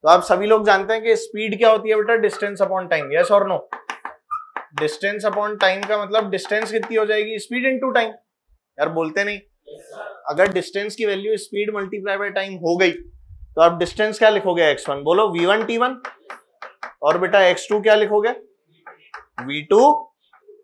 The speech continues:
तो आपके पास में बेटा, जब आप लोग average speed लिखने जाओगे, तो आंसर क्या आ जाएगा? X one plus X two upon T वन प्लस।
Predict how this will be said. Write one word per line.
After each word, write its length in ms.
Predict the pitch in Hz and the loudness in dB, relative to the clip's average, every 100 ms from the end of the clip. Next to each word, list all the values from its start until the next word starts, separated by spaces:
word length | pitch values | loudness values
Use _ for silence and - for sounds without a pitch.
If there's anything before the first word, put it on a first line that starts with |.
| - | 0
तो 60 | 131 | 4
आपके 280 | 139 139 | 4 4
पास 240 | 165 170 170 | 2 4 2
में 80 | 180 | -2
बेटा, 200 | 170 180 | 2 2
जब 160 | 185 175 | 4 4
आप 180 | 170 | 2
लोग 200 | 180 185 | -2 -2
average 420 | 160 151 160 180 175 | 2 2 2 -4 -6
speed 300 | 185 180 175 | -8 -6 -6
लिखने 280 | 175 185 | -8 -6
जाओगे, 320 | 180 165 170 180 | 2 2 2 -2
तो 80 | |
आंसर 340 | 170 160 156 175 | -2 -2 -2 -2
क्या 160 | 180 | 0
आ 60 | 175 | 0
जाएगा? 520 | 175 180 202 190 156 | -2 -4 -6 -8 -4
X 220 | 156 - | -4 -4
one 220 | 190 208 226 | -2 -2 0
plus 280 | 220 214 | -2 0
X 260 | 196 - - | 0 -2 -4
two 280 | 226 190 - - _ _ _ - - _ _ _ - - _ _ - | -2 -2 -6 -18 _ _ _ -20 -20 _ _ _ -20 -20 _ _ -4
upon 540 | 131 160 170 214 277 - - - _ _ _ _ _ - - _ _ _ _ - | -2 6 8 10 8 0 -12 -18 _ _ _ _ _ -20 -20 _ _ _ _ -4
T 120 | 151 | 0
वन 200 | 160 175 | 2 2
प्लस। 380 | 180 190 262 | 4 8 8